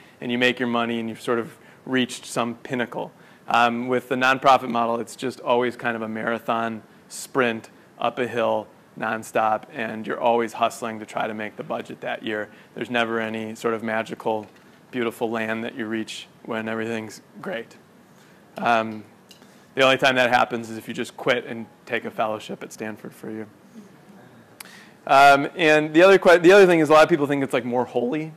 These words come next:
right? Like, it's a nonprofit. It's not, there's, there's not, like, it's not driven by profits, and so it must be, like, it's just a lot more clean and, and, and, and holy. But it's not. I mean, anytime there's money attached to anything, there's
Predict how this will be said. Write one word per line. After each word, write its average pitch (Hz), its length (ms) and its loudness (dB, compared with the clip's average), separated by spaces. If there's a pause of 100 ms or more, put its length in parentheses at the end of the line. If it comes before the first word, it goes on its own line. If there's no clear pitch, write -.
(120)
right? 143 320 6
Like, 120 340 -4 (480)
it's - 160 -6
a 156 60 -2
nonprofit. 143 720 4
It's 127 140 -8
not, 131 260 -2
there's, 135 160 -4
there's 135 300 -2
not, 131 180 0
like, 120 300 -4
it's 131 140 -8
not 131 160 2
driven 127 360 -2
by 120 180 2
profits, 120 800 0
and 104 120 -8
so 117 280 -4
it 123 80 -4
must 123 300 -8
be, 120 180 -4
like, 113 300 -4 (360)
it's - 180 -10
just - 200 -12
a 127 40 -4
lot 120 200 -2
more 120 140 -8
clean 123 580 -8
and, 110 220 -14 (360)
and, 107 320 -10 (100)
and, 104 260 -12 (140)
and 110 340 -12
holy. 117 500 -2 (360)
But 131 100 0
it's 139 140 -4
not. 131 280 0 (200)
I 139 120 -4
mean, 131 160 -2
anytime 170 400 4
there's 135 140 -2
money 131 400 -2
attached 123 440 -4
to - 100 -8
anything, 127 460 -6
there's 113 160 -6